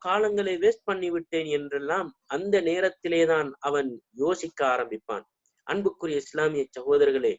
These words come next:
ஒரு மனிதனை பொறுத்தவரையில், ஒரு புத்தியான, புத்தியுள்ள ஒரு மனிதனை பொறுத்தவரையில், அவனுக்கு ஏதாவது ஒரு சோதனை நடக்கின்ற பொழுது,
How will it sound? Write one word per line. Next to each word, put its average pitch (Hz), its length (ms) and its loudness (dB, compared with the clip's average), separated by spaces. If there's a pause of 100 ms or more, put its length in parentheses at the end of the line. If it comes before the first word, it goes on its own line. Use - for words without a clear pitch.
(360)
ஒரு 135 200 2
மனிதனை 156 540 4
பொறுத்தவரையில், 135 680 2 (360)
ஒரு 139 600 4
புத்தியான, 202 760 0
புத்தியுள்ள 220 540 0
ஒரு 196 140 6
மனிதனை 170 420 -2
பொறுத்தவரையில், 143 800 -2 (100)
அவனுக்கு 170 540 -6
ஏதாவது 175 480 2
ஒரு 147 140 -4
சோதனை 165 560 -2
நடக்கின்ற 135 580 -4
பொழுது, 127 440 -4